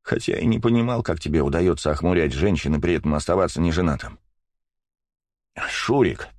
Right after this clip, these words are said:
Брюнет с наслаждением сделал большой глоток пива и слизнул с губ пену. «Ты плохо знаешь психологию женщин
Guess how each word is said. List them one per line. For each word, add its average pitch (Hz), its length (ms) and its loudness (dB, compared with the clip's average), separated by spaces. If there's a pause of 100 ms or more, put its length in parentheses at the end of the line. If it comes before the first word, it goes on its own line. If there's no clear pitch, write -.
(840)
Брюнет 80 360 2
с - 80 -10
наслаждением 73 680 0
сделал 65 360 -2
большой 65 380 -2
глоток 64 400 -4
пива 120 280 2 (440)
и 101 120 2
слизнул 98 540 0
с 78 60 -2
губ 78 340 0
пену. 62 340 -4 (1300)
«Ты - 140 -8
плохо 160 340 2
знаешь 117 280 4
психологию 98 580 4
женщин 92 400 0